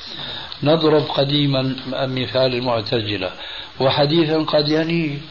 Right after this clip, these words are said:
قادياني بيقولوا أنه في أنبياء بعد الرسول عليه السلام. وإذا قيل لهم: "أين أنتم وقول رب العالمين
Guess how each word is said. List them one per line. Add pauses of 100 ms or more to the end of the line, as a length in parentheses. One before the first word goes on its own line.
(600)
قادياني (560)
بيقولوا (160)
أنه
في
أنبياء
بعد
الرسول
عليه
السلام. (1000)
وإذا
قيل
لهم: (520)
"أين
أنتم
وقول
رب
العالمين